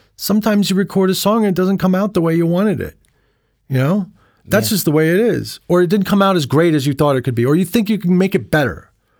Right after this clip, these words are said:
Speaker 1: That's all fine. That's all good. But more times than not, I'm gonna help deliver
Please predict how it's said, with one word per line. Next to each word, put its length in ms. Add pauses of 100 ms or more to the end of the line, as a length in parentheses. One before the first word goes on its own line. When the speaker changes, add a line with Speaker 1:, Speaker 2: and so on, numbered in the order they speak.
(360)
Speaker 1:
That's 200
all 240
fine. 640
That's 220
all 120
good. 400 (680)
But 360
more 220
times 300
than 100
not, 380 (180)
I'm 160
gonna 420
help 340 (160)
deliver 680